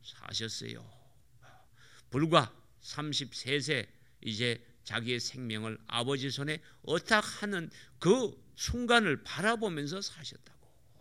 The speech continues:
우리가 사는데 말이에요. 우리 인생들은, 하, 우리는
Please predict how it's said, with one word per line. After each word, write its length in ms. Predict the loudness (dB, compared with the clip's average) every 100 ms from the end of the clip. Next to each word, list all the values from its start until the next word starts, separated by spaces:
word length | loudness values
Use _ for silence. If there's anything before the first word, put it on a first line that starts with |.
| -20 -20 -20 -20 -20 -20 -20 -20 -20 -20 -20 -20 -8
우리가 420 | 0 0 2 2
사는데 560 | 0 0 0 0 -4 -2
말이에요. 320 | -2 -2 -4
우리 220 | -4 -4
인생들은, 680 | -4 -4 -6 -6 -6 -6 -10 -16 -20 -20 -20 -20 -16
하, 360 | -12 -10 -12 -20 -20 -20 -20 -20 -16
우리는 720 | -6 -2 0 0 -2 -8 -10